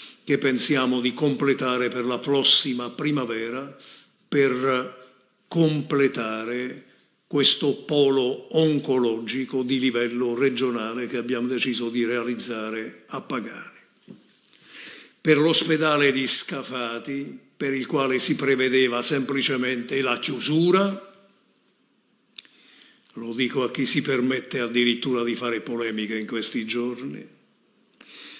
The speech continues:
abbiamo difeso e valorizzato un'area pneumologica di assoluta eccellenza. Abbiamo in questo campo a Scafati veramente una grande tradizione medica che abbiamo salvaguardato e potenziato insieme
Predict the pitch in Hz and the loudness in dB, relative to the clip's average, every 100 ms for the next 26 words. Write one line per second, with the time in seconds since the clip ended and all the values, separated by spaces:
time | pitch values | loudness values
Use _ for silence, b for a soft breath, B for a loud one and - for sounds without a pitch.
0 | B 131 123 147 175 170 156 147 - 135 | B -6 0 4 4 4 2 2 -2 0
1 | 156 131 131 117 120 120 113 117 139 131 | 2 4 4 4 4 2 0 0 2 2
2 | 123 107 131 113 131 131 131 127 117 120 | 2 -2 -2 -4 -2 0 2 2 0 0
3 | 113 117 - - _ _ - B B _ | -2 -6 -14 -20 _ _ -12 B B _
4 | - 156 156 156 143 135 127 113 113 117 | 0 4 6 6 2 2 2 0 -2 -2
5 | 120 120 123 135 123 - 156 135 143 135 | -2 -4 -2 0 4 4 4 0 -2 -4
6 | 131 - 135 113 104 131 - - - - | -2 -2 -2 -6 -10 -12 -8 -8 -8 -20
7 | _ B B B - 127 139 131 127 135 | _ B B B -8 -2 0 0 0 0
8 | - 127 139 113 120 - 131 139 123 120 | 0 0 0 0 -2 -2 -2 -2 -2 -2
9 | 117 123 127 120 117 107 123 131 123 120 | -2 -4 -4 -4 -6 -4 -2 -2 0 -2
10 | 117 117 113 117 110 - 120 113 113 107 | -4 -4 -6 -4 0 0 -2 -6 -8 -8
11 | 113 104 113 143 123 123 117 120 113 110 | -6 -6 -8 -8 -8 -8 -6 -4 -4 -4
12 | 107 104 - B B - - 143 123 120 | -6 -8 -14 B B -2 0 2 2 0
13 | 117 113 117 110 123 110 - 135 143 - | 0 -2 -4 -4 -4 -4 -2 0 2 2
14 | 131 113 113 127 117 135 123 127 123 | 0 -2 -2 -2 0 0 0 0 -4